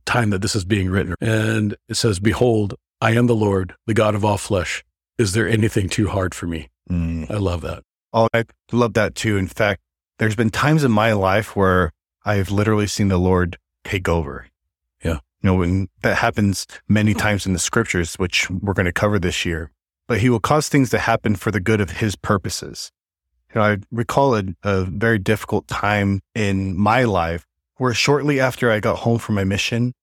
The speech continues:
Speaker 2: and then leading up to when I finally found my wife, just each day for me was really hard, man. You know, my mental health wasn't really in a good state, you know, and I was almost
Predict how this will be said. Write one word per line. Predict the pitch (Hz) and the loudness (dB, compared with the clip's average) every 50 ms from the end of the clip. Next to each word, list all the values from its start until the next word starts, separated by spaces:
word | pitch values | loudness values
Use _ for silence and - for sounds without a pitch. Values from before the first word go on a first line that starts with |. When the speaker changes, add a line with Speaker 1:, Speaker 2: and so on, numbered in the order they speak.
| _ _ _ _ _ _ _ - | _ _ _ _ _ _ _ -4
Speaker 2:
and | 117 117 | -2 -2
then | 113 110 104 104 107 | 0 0 -2 0 2
leading | 135 165 190 170 135 135 | 2 2 4 4 4 4
up | 143 - - | 2 0 -4
to | - - 120 | -4 -2 0
when | 113 110 107 | 2 2 2
I | 104 98 | 0 0
finally | - - 113 110 113 113 110 98 | 0 0 0 2 2 2 0 -2
found | - - 110 104 104 104 98 | -2 0 0 2 2 2 2
my | 87 87 | 2 0
wife, | 82 78 85 87 92 82 - _ _ _ _ _ _ _ _ _ _ _ _ _ _ _ | 0 0 0 0 0 -2 -4 _ _ _ _ _ _ _ _ _ _ _ _ _ _ _
just | _ - - _ - | _ -16 -16 _ 0
each | 131 135 143 - - - - - _ _ - | 0 0 2 2 -2 -2 -4 -6 _ _ -8
day | 110 107 104 107 | -2 0 2 2
for | 110 - - 110 | 2 0 0 2
me | 104 92 | 2 2
was | 87 85 76 - - - _ _ _ _ _ _ _ _ _ _ _ - | 0 -2 -4 -8 -10 -12 _ _ _ _ _ _ _ _ _ _ _ -8
really | 104 95 110 117 135 135 | -4 0 0 2 2 2
hard, | - - 101 107 107 90 82 85 | 2 2 4 4 4 2 2 0
man. | 85 82 82 87 90 _ _ _ _ _ - _ | -2 0 -2 -4 -6 _ _ _ _ _ -20 _
You | - - _ _ _ _ _ _ _ _ _ - - | -20 -20 _ _ _ _ _ _ _ _ _ -4 -2
know, | 101 | 0
my | 98 98 92 - - - _ - | 2 2 0 -2 -8 -18 _ 2
mental | 117 123 131 - - 143 - | 4 4 4 4 2 0 2
health | - - 127 123 - - | 2 2 2 2 2 2
wasn't | 117 113 - - 80 | 0 0 0 -2 -2
really | 98 110 110 117 117 110 | 0 0 2 2 2 0
in | 104 | 0
a | 98 | -2
good | 92 - 107 104 101 - _ _ _ _ _ _ | -2 -2 -4 -4 -6 -8 _ _ _ _ _ _
state, | - - - - - - 113 110 110 110 95 - - _ _ _ _ _ _ _ _ _ _ _ _ _ _ _ _ _ _ _ _ _ _ _ _ _ _ _ _ - | -4 -2 -2 -2 0 0 0 0 0 -2 -4 -8 -14 _ _ _ _ _ _ _ _ _ _ _ _ _ _ _ _ _ _ _ _ _ _ _ _ _ _ _ _ -2
you | 113 | 0
know, | 107 104 101 | 2 2 2
and | 98 98 | 2 2
I | 104 | 2
was | 101 101 127 | 2 2 2
almost | 120 120 123 110 - | 2 4 4 2 0